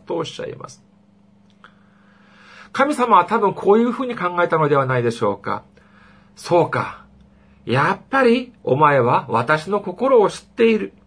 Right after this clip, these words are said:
さすが、あなたは素晴らしいリーダーだ。」そして神様はそのモーセのお祈りを受け入れて、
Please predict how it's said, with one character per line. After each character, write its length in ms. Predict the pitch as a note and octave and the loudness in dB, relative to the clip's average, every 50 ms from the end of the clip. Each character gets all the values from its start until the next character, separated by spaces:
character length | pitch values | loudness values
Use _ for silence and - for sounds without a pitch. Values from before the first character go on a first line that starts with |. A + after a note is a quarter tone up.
| _ _ _ _ _ _ _ _ - - - - _ _ | _ _ _ _ _ _ _ _ -20 -20 -20 -20 _ _
さ 180 | - - D#3+ E3 | -12 -8 -8 -6
す 140 | - G3 F#3+ | -4 -2 2
が、 320 | G#3 G3+ F#3+ - - - _ _ _ _ _ | 2 2 2 0 -8 -18 _ _ _ _ _
あ 100 | - D#3 | -2 -2
な 40 | - | 0
た 120 | - D#3 | 2 2
は 100 | D3+ D3+ | 2 2
素 100 | D3+ - | 2 0
晴 140 | D3+ F#3+ G#3+ | 0 2 2
ら 80 | A#3+ A#3 | 2 2
し 80 | A#3+ | 0
い 180 | C#4 C4 G#3+ - | 0 0 0 2
リ 160 | F#3 A#3+ C4+ | 2 -2 -2
ー 40 | B3 | 0
ダ 160 | A#3+ F#3+ - - | 0 0 -2 -2
ー 20 | |
だ。」 140 | A#2+ A2 - _ _ _ _ _ _ _ _ _ _ _ _ _ _ _ _ _ _ _ _ _ _ _ _ _ _ _ _ - | -6 -12 -16 _ _ _ _ _ _ _ _ _ _ _ _ _ _ _ _ _ _ _ _ _ _ _ _ _ _ _ _ -6
そ 100 | - C#3+ | -6 -6
し 40 | |
て 100 | C3 D#3 | -4 -4
神 240 | D#3 - F3 E3+ D#3+ | -4 -2 -4 -4 -2
様 280 | - D3+ C3 B2 A#2 A#2 | -4 -2 0 0 0 0
は 100 | B2 B2+ | 0 0
そ 100 | - C#3+ | -2 0
の 280 | D3+ E3 F3 E3+ - - _ _ _ _ _ _ _ _ _ _ _ _ _ _ _ _ _ _ _ _ - | 0 0 0 -2 -6 -18 _ _ _ _ _ _ _ _ _ _ _ _ _ _ _ _ _ _ _ _ -6
モ 200 | D3 E3+ F#3 E3+ | 0 2 2 2
ー 20 | |
セ 100 | - D3 | 2 0
の 300 | B2+ C3+ D#3+ E3+ D3+ - - - | 0 0 -2 -4 -6 -12 -4 0
お 160 | A#2+ C3 D3 | 2 2 2
祈 240 | C#3+ C#3+ C#3+ C#3+ C3+ | 4 2 2 2 2
り 60 | C3 | 2
を 200 | B2+ A2+ - - _ _ _ - | 0 0 -2 -8 _ _ _ -4
受 320 | - A#2 A#2+ A#2+ A#2 A#2 | 0 2 4 4 2 0
け 100 | A#2+ C#3+ | 2 2
入 80 | C#3+ C3 | 2 4
れ 100 | A#2+ - | 2 2
て、 360 | - - A2 C3 D#3 D#3 | 2 0 0 0 0 -2